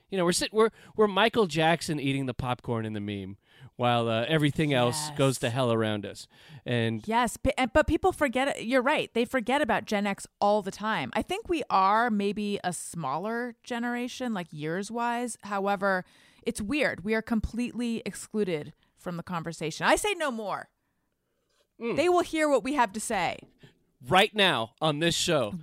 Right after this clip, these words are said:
Speaker 2: Right. <laughs> We're gonna turn it around for our generation. Yep, even though basically we don't care, whatever, man.
Speaker 1: Yeah, that's, that's the whole thing. I think we would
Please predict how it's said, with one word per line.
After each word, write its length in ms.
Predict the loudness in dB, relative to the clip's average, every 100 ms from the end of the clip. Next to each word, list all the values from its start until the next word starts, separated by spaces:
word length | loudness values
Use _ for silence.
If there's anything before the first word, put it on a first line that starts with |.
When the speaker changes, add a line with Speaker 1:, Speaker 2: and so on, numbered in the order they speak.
| 2
Speaker 2:
Right. 280 | 4 4 -2 _ _
<laughs> 260 | _ -4 0
We're 200 | 2 4
gonna 160 | 2 2
turn 240 | 4 4
it 80 | 4
around 420 | 4 6 6 4
for 100 | 2
our 140 | 2 2
generation. 800 | 2 2 2 0 -2 -8 -10 -16 _ -2
Yep, 180 | 0 0 -4
even 380 | 0 2 2 4
though 440 | 6 8 6 2 -4 -20 -20 _
basically 760 | 2 2 0 -2 0 0 0 -4 -12 _
we 340 | -8 -4 2
don't 240 | 4 4 2
care, 460 | 0 2 2 2
whatever, 320 | 2 2 2 0
man. 460 | -4 -4 -4 -8 -12 _ _ _ _ -8
Speaker 1:
Yeah, 200 | -4 2
that's, 300 | 2 2 -2
that's 300 | 0 0 2
the 80 | 2
whole 160 | 2 2
thing. 220 | 0 0
I 80 | 0
think 200 | 0 -4
we 120 | -2 0
would 240 | 0 -2